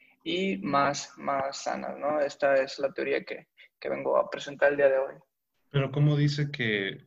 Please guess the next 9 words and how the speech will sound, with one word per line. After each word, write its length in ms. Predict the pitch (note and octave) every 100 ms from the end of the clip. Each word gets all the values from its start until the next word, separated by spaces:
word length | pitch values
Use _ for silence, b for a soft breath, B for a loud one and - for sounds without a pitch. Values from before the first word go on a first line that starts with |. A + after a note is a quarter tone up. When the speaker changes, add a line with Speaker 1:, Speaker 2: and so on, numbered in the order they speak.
| -
Speaker 2:
que 180 | - A2+
son 300 | - A#2 A#2
más 160 | A#2+ A#2+
saludables, 760 | A2+ G2+ G#2+ A2+ A2 G#2+ G#2+
que 120 | -
ayudan 300 | G2+ G#2 G#2+
mucho 280 | G#2+ G#2 -
mejor 380 | F#2 F2+ G2+ G2+
al, 280 | F#2+ F2